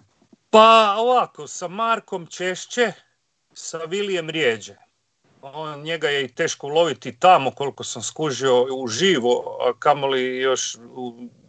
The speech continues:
i nadalje. Ali to je isto Jutarnji kist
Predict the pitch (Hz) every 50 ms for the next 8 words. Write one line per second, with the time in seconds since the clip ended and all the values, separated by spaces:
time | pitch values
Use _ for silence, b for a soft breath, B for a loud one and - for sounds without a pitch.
0 | _ - 135 127 127 131 135 131 120 113 120 123 113 107 104 101 98 92 92 -
1 | - - 104 - - 107 107 - - - - _ _ - 131 135 175 175 160 185
2 | 190 - - 220 208 196 202 208 - - 170 170 196 - - 165 - - - 147
3 | 156 135 - 180 180 165 - - - - -